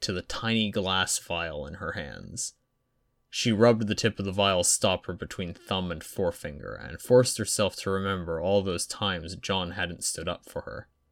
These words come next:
She popped the stopper. She drank.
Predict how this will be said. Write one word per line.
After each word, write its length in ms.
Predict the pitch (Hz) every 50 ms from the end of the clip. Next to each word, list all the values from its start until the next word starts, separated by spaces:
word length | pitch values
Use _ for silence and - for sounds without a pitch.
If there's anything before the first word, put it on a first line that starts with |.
| _ _ _ _ _ _ _ _ _ _ _ _ _ _ _ _
She 180 | - - - 117
popped 400 | - - 127 117 107 - - 104
the 100 | 98 87
stopper. 600 | - - - 85 80 - - - - - - _ _ _ _ _ _ _ _ _ _ _
She 200 | - - - -
drank. 480 | 92 85 - 82 80 - - _ - -